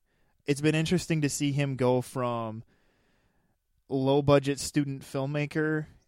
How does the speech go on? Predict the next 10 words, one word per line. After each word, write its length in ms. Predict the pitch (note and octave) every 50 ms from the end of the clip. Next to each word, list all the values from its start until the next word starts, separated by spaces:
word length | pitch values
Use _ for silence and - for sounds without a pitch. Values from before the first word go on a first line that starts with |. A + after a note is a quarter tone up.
| _ _ -
to, 720 | - - D#3 C#3+ C#3 C3+ C3 B2+ B2+ B2+ B2+ B2 B2 A#2+ A#2+
uh, 340 | A2+ A2+ A2+ A2 A2 A2 A2+ - - - _ _ _ _ _ _ _ _ _ _ _ - - B2+
being 340 | B2+ D3 D3+ E3 D#3+ D3+ C3
really 560 | B2+ C#3 C3+ C#3+ C#3 C3+ C3 B2+ B2 A#2+ A2 A2 - _ _ _ _ _ -
one 240 | - C3+ C3+ C#3+
of 40 | C#3+
the 60 | C#3+ C#3+
guys 180 | C#3 C3+ B2
who 60 | B2 A#2
put 200 | - C#3+ C3+ A#2